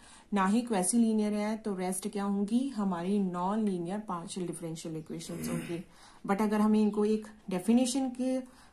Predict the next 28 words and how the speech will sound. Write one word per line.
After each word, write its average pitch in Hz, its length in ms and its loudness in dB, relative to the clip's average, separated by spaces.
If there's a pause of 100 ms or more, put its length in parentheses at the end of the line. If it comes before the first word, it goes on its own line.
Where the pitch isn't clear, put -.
(160)
अ, 196 340 0 (220)
definition 240 500 4
इसके 247 280 0
लिए 240 120 4
frame 233 280 4
करनी 226 260 2
होगी, 220 360 0
तो 240 200 0
वो 202 80 2
किस 208 240 0
तरह 208 160 2
से 202 140 -2
होगी? 202 420 0
A 185 120 -4
first 233 240 2
order 214 300 -2
partial 185 400 -2
differential 190 400 -4
equations 202 500 0 (1120)
is 233 80 6 (100)
said 277 140 2 (160)
to 269 180 4
be 262 240 4
non-linear 220 680 4
if 208 180 2
it 214 120 0
is 214 140 2
not 190 320 0